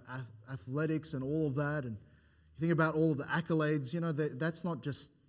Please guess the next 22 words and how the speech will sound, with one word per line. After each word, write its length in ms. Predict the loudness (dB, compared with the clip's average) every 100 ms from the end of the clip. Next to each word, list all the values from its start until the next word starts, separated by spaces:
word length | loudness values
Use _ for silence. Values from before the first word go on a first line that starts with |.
| _ _ _ _ -2
that 240 | 0 0
doesn't 240 | 2 2 2
happen. 520 | -2 -2 -2 -2 0
We, 200 | -2 -2 -8 -20 -20 -12 0
we 140 | 4
don't 200 | 4 4
know 180 | 2 2
the 100 | 2
story 540 | 2 4 6 6 6
of 200 | 2 0
them, 220 | 0 0
how 200 | 0 0
they 140 | 0 -2
had 220 | -2 -2
to, 220 | -2 -2 -4 -18 -20 -20 _ -10
uh, 140 | -4
how 140 | -2
they 380 | -2 -2 -2 0
had 180 | -2 -2
to, 220 | -2 -2 -2
you 80 |
know, 100 | -4